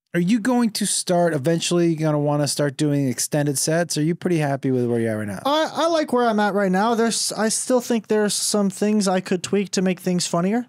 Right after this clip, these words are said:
Speaker 1: A hundred percent there.
Speaker 2: Like, there's always room for work. Um,
Speaker 1: Dude, you're still such a newbie comic.
Speaker 2: Yeah, it's only been a couple months.
Speaker 1: Yeah, yeah,
Speaker 2: But,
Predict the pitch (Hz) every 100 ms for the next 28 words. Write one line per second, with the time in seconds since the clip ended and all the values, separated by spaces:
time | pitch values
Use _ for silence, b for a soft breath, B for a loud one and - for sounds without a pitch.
0 | _ 147 131 - 185 170 147 - 107 -
1 | 82 - 165 170 165 170 170 165 165 165
2 | 165 151 156 165 165 156 165 240 - -
3 | 165 160 151 139 135 - _ _ _ -
4 | 196 180 202 - 226 180 202 185 165 170
5 | 175 156 143 - 165 147 90 233 277 -
6 | 165 247 190 160 - 135 185 - - 135
7 | 110 - 131 190